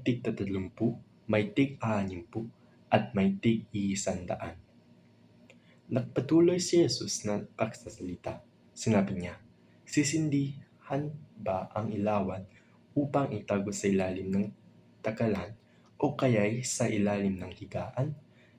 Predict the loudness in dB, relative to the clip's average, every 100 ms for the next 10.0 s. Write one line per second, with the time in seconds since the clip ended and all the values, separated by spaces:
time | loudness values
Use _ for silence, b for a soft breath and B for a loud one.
0 | 2 4 4 4 2 -2 -4 0 0 -2
1 | -8 -6 -2 0 0 -2 -4 -2 0 0
2 | 0 -2 -4 -8 _ _ -20 -20 _ -20
3 | -2 2 4 2 2 2 2 2 2 2
4 | -2 -4 -8 -6 -6 -6 -8 _ -4 0
5 | 0 0 0 0 -2 -2 0 2 0 -2
6 | -2 -2 0 0 -2 -8 -10 b b b
7 | b b -8 2 4 4 2 -2 0 2
8 | 4 2 2 0 0 -6 -14 -6 4 4
9 | 6 4 6 4 0 -2 -6 -8 -10